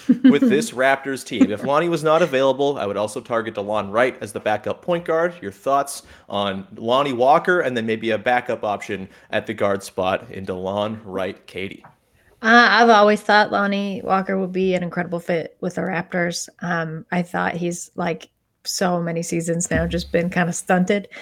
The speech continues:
Speaker 2: in the
Speaker 1: Mm-hmm.
Speaker 2: Spurs system. Um, he certainly, like, honed himself and his skills, but he hasn't really flourished because I think he needs to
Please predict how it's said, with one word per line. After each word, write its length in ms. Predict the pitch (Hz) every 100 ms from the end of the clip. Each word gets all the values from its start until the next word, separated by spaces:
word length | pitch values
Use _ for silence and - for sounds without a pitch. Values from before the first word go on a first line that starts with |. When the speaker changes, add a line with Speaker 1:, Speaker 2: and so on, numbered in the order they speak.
| - - -
Speaker 2:
in 140 | 190 185
the 80 | 175
Speaker 1:
Mm-hmm. 140 | 220
Speaker 2:
Spurs 280 | 190 180 175
system. 680 | - 175 - 220 233 254 277 - - -
Um, 500 | 180 180 170 165 220
he 60 | 180
certainly, 600 | - 254 254 220 220 214
like, 300 | 185 165 -
honed 560 | - 175 202 214 277 320
himself 580 | 320 320 - 370 359 349
and 120 | 277
his 160 | 302 294
skills, 380 | 294 302 320
but 160 | 294 180
he 100 | 190
hasn't 340 | 185 180 180
really 240 | 160 170 160
flourished 680 | - 165 165 190 208 - -
because 240 | 160 175
I 100 | 175
think 300 | 175 170 170
he 180 | - 175
needs 400 | 170 175 180 -
to 200 | 180